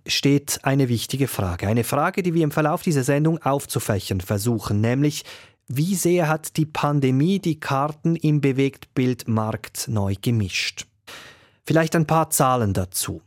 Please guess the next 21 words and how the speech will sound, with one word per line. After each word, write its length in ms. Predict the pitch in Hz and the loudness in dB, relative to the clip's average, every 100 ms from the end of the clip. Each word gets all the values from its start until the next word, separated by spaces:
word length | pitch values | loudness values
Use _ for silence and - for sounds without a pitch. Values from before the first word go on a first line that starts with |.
| - | 0
Noch 340 | 120 151 - | 4 4 2
dominiert 500 | - 139 135 143 139 | 0 2 4 2 2
hierzulande 560 | 156 147 - 135 135 131 | 2 2 2 2 2 2
der 140 | 127 | 2
lineare 540 | 127 147 127 113 113 | 4 4 4 2 0
T-V-Konsum, 840 | 107 127 113 120 110 - 110 123 160 | -2 -4 -2 -2 -2 -2 0 0 0
sprich 360 | - 123 113 - - - | -2 -4 -4 -8 -18 -6
im 140 | 127 | -4
Schnitt 380 | 113 - 156 160 | -2 0 0 0
schaut 320 | - 123 117 | -2 0 0
eine 180 | 120 120 | 0 -2
Person 400 | 120 117 135 151 | 0 0 2 2
noch 240 | 139 - | 0 0
rund 380 | 143 147 151 - - | 0 2 0 -4 -4
ein 300 | 139 135 127 | -2 -2 0
Dreiviertel 640 | 131 123 - 139 135 143 | 0 0 0 -2 0 -2
Stunden 480 | 127 - 123 135 143 | -4 -2 -2 -2 -4
Fernsehen 520 | 127 147 143 110 92 | 0 0 2 0 -2
pro 160 | - 98 | -4 -6
Tag. 440 | - 117 90 - - _ _ | -2 -2 -4 -18 -20 _ _
Dahinter 460 | - 98 101 110 185 | -2 0 0 2 0